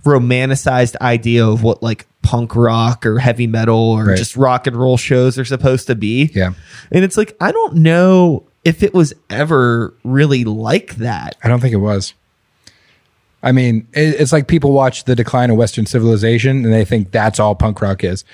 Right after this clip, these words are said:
Speaker 2: Like, being super violent.
Speaker 1: Yeah.
Speaker 2: And, uh, like, the people that still get off on, on, like, racism, you know,
Speaker 1: Sure,
Speaker 2: they
Speaker 1: yeah.
Speaker 2: watch Fear on,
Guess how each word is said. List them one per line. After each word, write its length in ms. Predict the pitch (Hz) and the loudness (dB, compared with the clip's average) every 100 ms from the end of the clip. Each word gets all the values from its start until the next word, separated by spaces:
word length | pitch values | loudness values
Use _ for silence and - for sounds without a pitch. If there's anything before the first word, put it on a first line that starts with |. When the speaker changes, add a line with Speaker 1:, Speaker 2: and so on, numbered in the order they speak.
| - - | -14 -6
Speaker 2:
Like, 160 | 113 | -4
being 260 | 98 123 127 | -2 -2 -2
super 380 | 107 127 120 127 | -2 0 2 0
violent. 540 | 113 110 113 113 110 - _ _ _ | 0 0 2 2 0 -4 _ _ _
Speaker 1:
Yeah. 240 | 175 175 | 2 2
Speaker 2:
And, 180 | 110 104 - | 0 -6 -4
uh, 200 | 131 113 - _ _ _ - | -2 -2 -4 _ _ _ -4
like, 260 | 104 95 _ _ _ _ - | -4 -4 _ _ _ _ -4
the 120 | 127 | 0
people 300 | 135 170 151 | 2 2 2
that 120 | 131 | 0
still 240 | - 151 135 | 0 0 0
get 200 | 123 123 | 0 2
off 300 | 120 120 120 | 2 0 0
on, 340 | 113 104 98 | 0 -2 -4
on, 360 | 104 107 104 98 | -4 -4 -4 -6
like, 320 | 101 95 - _ _ _ _ _ _ _ _ _ _ _ - | -8 -10 -14 _ _ _ _ _ _ _ _ _ _ _ -2
racism, 640 | 117 131 - 135 143 143 - - _ - - _ _ _ _ | 2 2 0 0 0 -2 -6 -20 _ -20 -20 _ _ _ _
you 100 | 120 | -2
know, 120 | 123 | 0
Speaker 1:
Sure, 240 | 165 147 123 | 2 0 0
Speaker 2:
they 100 | 135 | 0
Speaker 1:
yeah. 60 | |
Speaker 2:
watch 300 | 131 131 120 | 2 0 -2
Fear 480 | - - 131 131 127 | -8 -2 2 2 0
on, 500 | 120 117 113 110 104 | 0 0 0 -4 -8